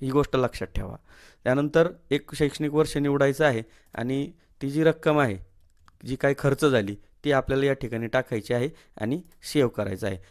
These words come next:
आता ही सेव्ह झालेली माहिती नेमकी आपल्याला दिसते कुठं? तर या ठिकाणी पहा, ओपनिंग बॅलन्स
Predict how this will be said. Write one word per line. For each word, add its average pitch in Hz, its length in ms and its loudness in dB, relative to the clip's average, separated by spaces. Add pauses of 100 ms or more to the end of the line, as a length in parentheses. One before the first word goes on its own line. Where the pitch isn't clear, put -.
(100)
आता 131 200 0
ही 170 140 0
सेव्ह 180 280 -2
झालेली 160 320 0
माहिती 165 280 -2
नेमकी 151 420 -2 (240)
आपल्याला 151 340 0
दिसते 160 400 0
कुठं? 147 340 -2 (460)
तर 139 80 0
या 143 200 2
ठिकाणी 135 340 -2
पहा, 131 180 0
ओपनिंग 135 380 0
बॅलन्स 135 340 0